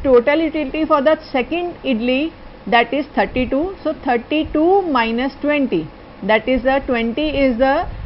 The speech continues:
utility, total utility from the consumption of first idli. So thirty-two minus twenty will give you twelve. So this twelve is the marginal utility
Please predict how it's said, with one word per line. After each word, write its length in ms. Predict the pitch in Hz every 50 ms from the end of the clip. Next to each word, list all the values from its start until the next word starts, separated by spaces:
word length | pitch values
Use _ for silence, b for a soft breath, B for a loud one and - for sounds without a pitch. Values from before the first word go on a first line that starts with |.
| B B -
utility, 640 | 226 254 269 269 269 262 254 262 262 294 294 311 311
total 400 | - 294 277 285 277 370 381 370
utility 440 | 349 311 - 277 254 233 269 277 277
from 220 | 277 262 247 240
the 100 | 233 262
consumption 540 | 254 269 254 226 214 214 208 208 - 254 247
of 180 | 262 302 330 - -
first 280 | - 302 320 - - -
idli. 320 | 269 196 160 160 151 151 - -
So 100 | - 285 - - -
thirty-two 760 | 262 254 254 - 320 320 311 - - 311 320 359 403 403 381 339
minus 400 | 277 247 226 226 233 262 262 - -
twenty 500 | 294 285 277 269 262 247 254 240 277 320
will 220 | 294 262 254 247 214
give 160 | 220 220 220
you 200 | 226 262 339 330 -
twelve. 280 | - 269 233 185 156 190 160 B B B B B -
So 140 | - 339 359 269 214
this 240 | 269 359 392 349 -
twelve 360 | - 294 269 277 294 285 262
is 200 | 262 262 240 208
the 340 | 226 240 240 247 277 359 381 - - - - - -
marginal 640 | 208 220 226 233 233 247 254 220 262 302 339 359 359
utility 800 | 330 311 285 - - 240 226 220 220 - 240 247 269 320 349